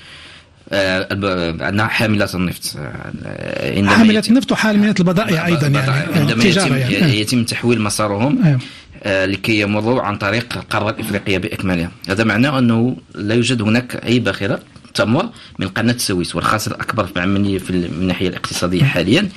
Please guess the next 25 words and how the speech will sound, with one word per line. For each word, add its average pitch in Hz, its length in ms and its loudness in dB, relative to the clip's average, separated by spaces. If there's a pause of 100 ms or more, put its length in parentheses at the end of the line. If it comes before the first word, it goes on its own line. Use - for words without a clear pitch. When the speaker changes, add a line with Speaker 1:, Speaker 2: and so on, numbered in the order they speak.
(380)
Speaker 1:
هي 101 200 0
دولة 170 300 2
مصر. 90 220 -6 (160)
Speaker 2:
نعم. 131 140 2 (480)
Speaker 1:
إذن 92 320 0 (120)
هي 90 180 -6
مصر 208 320 0
هي 104 200 0
الذي، 156 600 0
هي 104 160 0
التي 127 280 2
يجب 151 240 0
أن 101 160 -2
تتحرك - 560 -4
مع 117 140 0
الولايات 113 360 0
المتحدة 101 400 -6
الأمريكية 92 540 -4
وأيضا 240 340 -2
مع 233 300 0
حلفائها 165 640 -2
مثل 113 280 -2
المملكة 92 600 -4
العربية 92 260 0
السعودية 95 580 0